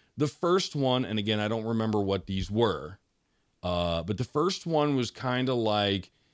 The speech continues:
it reminded me of what, what's the, uh, v-, the, the sparkly vampire movies?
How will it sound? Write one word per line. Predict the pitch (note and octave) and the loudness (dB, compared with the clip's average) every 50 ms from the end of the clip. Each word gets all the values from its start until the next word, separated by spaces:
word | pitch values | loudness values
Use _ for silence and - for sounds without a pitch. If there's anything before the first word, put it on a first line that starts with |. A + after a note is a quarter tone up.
| _ _ _ _ - | _ _ _ _ -2
it | C#3+ C#3 B2 | -2 0 0
reminded | C3+ C3+ B2+ B2 A#2+ A#2+ A#2 A2+ B2 C3 C#3 C#3 C#3+ C#3+ C#3 C3 | 2 2 2 2 2 2 2 2 2 2 0 0 0 0 0 0
me | A#2+ A#2 A#2 A2+ A#2 A#2 A#2 A2+ A2 - | 0 0 0 0 2 2 0 0 -2 -2
of | - A2+ G#2+ G#2 G2+ G2+ G2 F#2+ F#2 F2+ F#2+ | -2 0 0 2 4 4 4 2 0 -2 -4
what, | A2+ A2+ C3+ D3 - - - | -4 -4 -4 -4 -4 -6 -6
what's | F#3+ A3 - - | -6 -6 -6 -6
the, | - - C4+ B3 F3+ C#3 | -6 -4 -2 0 2 2
uh, | A#2+ A2 G2+ G2+ | 2 2 2 0
v-, | G2 F#2 F#2 G#2 - - | -2 -6 -10 -10 -10 -8
the, | A2 G#2+ G2 F#2 F2 F2 E2+ E2 C#2+ B1+ - - - | -4 -2 -2 -2 -2 -4 -6 -8 -10 -16 -20 -12 -6
the | G2 F#2 F2 D#2+ - _ | -6 -4 -4 -6 -8 _
sparkly | - - - - - C3 C3 C3 - - B2 A2+ G#2 | -14 -14 -10 -4 -2 0 0 0 -2 -2 -2 -2 -2
vampire | E2+ G2 G2 G2 G2+ G2 G2 - - G2 F2 F2+ E2+ E2 | -2 -2 -2 -2 -2 -4 -4 -2 -2 0 0 0 0 -2
movies? | E2 E2 E2 D#2 D2 C2 C2+ B1+ A1+ - - - - | -2 -4 -4 -6 -8 -10 -12 -18 -18 -16 -14 -14 -14